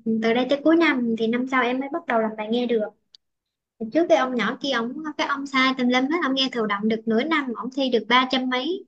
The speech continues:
ba trăm rưỡi điểm nghe đó. Điểm nghe nó thi được ba trăm rưỡi. Mà cái lần đầu tiên nó test nó được có một trăm thôi.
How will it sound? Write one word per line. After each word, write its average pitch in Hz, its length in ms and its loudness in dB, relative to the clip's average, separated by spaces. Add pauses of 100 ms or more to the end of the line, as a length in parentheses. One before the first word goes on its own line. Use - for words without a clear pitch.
(160)
ba 254 180 4
trăm 254 220 0
rưỡi 214 160 4
điểm 226 220 4
nghe 277 260 -2
đó. 320 120 0 (800)
Điểm 233 140 2
nghe 285 160 2
nó 294 140 0
thi 285 80 4
được 240 140 2
ba 247 180 2
trăm 262 160 0
rưỡi. 226 240 2 (580)
Mà 220 180 -4
cái 269 100 -2
lần 240 140 0
đầu 226 180 0
tiên 262 140 2
nó 285 60 -4 (100)
test 339 220 -2
nó 320 60 -2
được 254 160 2
có 302 80 -4
một 294 220 -10
trăm 262 340 -8
thôi. 247 220 -2